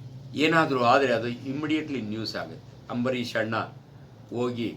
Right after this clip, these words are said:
ಸಿಂಗಾಪುರ್ನಾಗ ಅಡ್ಮಿಟ್ ಆದ್ರು. ಇವತ್ತು ಶಿವಣ್ಣ, ನಮ್ಮ, ಆ, ಅತ್ಯಂತ ಪ್ರೀತಿಯ ಡಾಕ್ಟರ್ ರಾಜ್ಕುಮಾರ್ ಅವರ ಹಿರಿಯ ಪುತ್ರ,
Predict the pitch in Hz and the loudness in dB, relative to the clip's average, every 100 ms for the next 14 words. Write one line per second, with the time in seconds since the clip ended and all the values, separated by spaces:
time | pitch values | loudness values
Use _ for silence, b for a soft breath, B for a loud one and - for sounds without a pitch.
0 | - - 120 120 117 110 107 104 95 107 | -8 -4 -2 -2 -4 -4 -2 -4 -4 -6
1 | 104 95 104 - - - - 107 107 110 | -6 -6 -8 -12 -18 -18 -10 -8 -8 -8
2 | 110 123 - - - - - - 156 151 | -10 -10 -16 -20 -20 -12 -10 -4 0 2
3 | 123 - - - - - 117 110 104 101 | 0 -8 -16 -20 -18 -10 -8 -6 -6 -10
4 | - - - - - 104 107 98 120 - | -18 -20 -20 -20 -16 -10 -10 -10 -12 -6
5 | 143 120 120 - 131 120 117 101 107 - | -4 -4 -6 -6 -8 -4 -4 -2 -4 -6
6 | 107 110 - - 113 107 101 98 95 101 | -8 -6 -6 -8 -8 -8 -8 -8 -8 -6
7 | 120 117 156 156 107 | -4 -4 -6 -6 -6